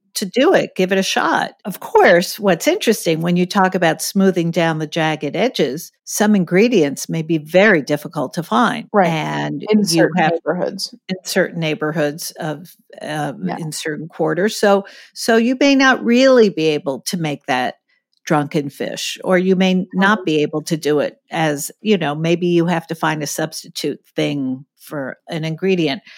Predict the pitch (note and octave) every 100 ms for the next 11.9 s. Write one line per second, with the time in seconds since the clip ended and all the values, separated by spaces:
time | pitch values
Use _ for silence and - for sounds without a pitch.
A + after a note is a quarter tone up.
0 | - - _ D#4 F4 F4 E4 A3 G3 G#3
1 | B3+ F#3 E3 F3+ - - _ G#3+ A3+ A#3+
2 | A#3 A3+ G#3 F#3+ - G3 D#3+ D#3+ _ -
3 | G3+ D4+ D4+ - F#3+ D#3 D3+ - - E3+
4 | D3 D#3 D3 E3+ F#3 A3+ - B3 C4 B3
5 | - B3+ D#4 - D4+ C#4 C4+ C#4 C#4 C#4
6 | C#4 B3 - - C4 _ B3 A#3+ A#3+ A3+
7 | A3 A#3 C4 B3+ F3+ D#3+ - E3 E3 D#3
8 | D3 D3 D#3 A#2+ - - B2 - - -
9 | A3+ A3+ F#3+ F#3 - _ A#3+ A#3 F#3 F#3+
10 | - - - - E4 - C#4+ D#4 D4+ -
11 | C4 C4 C4+ F4 E4 C4+ A#3+ A3+ A3+